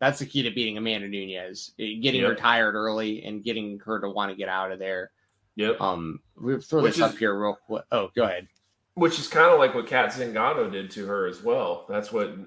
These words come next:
Speaker 2: you know, that was the last time Amanda had lost, and she just basically took her will and took
Speaker 1: Yeah.
Speaker 2: over. So, um,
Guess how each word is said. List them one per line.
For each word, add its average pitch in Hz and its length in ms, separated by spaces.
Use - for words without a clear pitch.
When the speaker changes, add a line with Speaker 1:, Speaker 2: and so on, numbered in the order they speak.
Speaker 2:
you 110 160
know, 95 160
that 104 80
was 104 140
the 104 60
last 110 320
time 90 180
Amanda 85 420
had 87 140
lost, 85 420
and 85 240
she 101 160
just 92 180
basically 92 440
took 98 220
her 90 120
will 92 520
and 82 220
took 95 160
Speaker 1:
Yeah. 92 60
Speaker 2:
over. 90 420
So, 76 320
um, 107 680